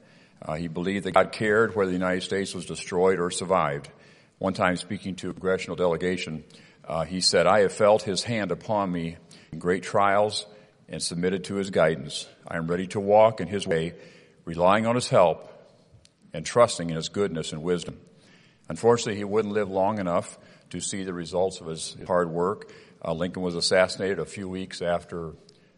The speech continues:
uh, his second inauguration on, on Good Friday, April fourteenth, uh, eighteen sixty-five. So, to give you some perspective about that date, I think just a,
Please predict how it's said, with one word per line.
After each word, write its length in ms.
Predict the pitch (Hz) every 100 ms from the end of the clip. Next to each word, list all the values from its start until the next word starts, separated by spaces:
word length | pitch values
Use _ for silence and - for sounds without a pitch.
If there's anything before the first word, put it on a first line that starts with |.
| -
uh, 140 | 78
his 220 | 80 82
second 300 | 90 92 92
inauguration 920 | 87 87 90 85 87 82 90 - 98
on, 360 | - 80 78 82 - - _ _
on 180 | - 82
Good 180 | 87 90
Friday, 380 | 117 104 82
April 220 | 80 82 90
fourteenth, 680 | 98 90 - 104 95 90 - - -
uh, 60 | 85
eighteen 260 | 87 -
sixty-five. 640 | 87 - 80 80 73 73 - - - - _ _ _ _ - - _ _ - _ _ _ _ _ _ _ _ _
So, 420 | - - 156 110
to 160 | 113 131
give 140 | 147
you 60 | 143
some 120 | 135
perspective 500 | 107 101 - 127 110
about 220 | 101 95
that 240 | 107 98 87
date, 340 | 95 80 - - -
I 40 | 90
think 180 | 101 90
just 220 | 98 -
a, 180 | 85